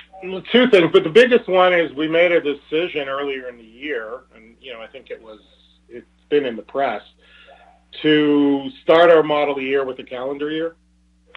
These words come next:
which was not the norm for bicycles.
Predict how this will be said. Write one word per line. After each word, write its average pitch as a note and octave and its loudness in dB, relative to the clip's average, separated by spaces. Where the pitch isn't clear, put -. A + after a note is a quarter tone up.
which B2 -14
was B2+ -6
not B2+ -2
the B2 -4
norm B2+ -2
for C3+ -8
bicycles. B2 -4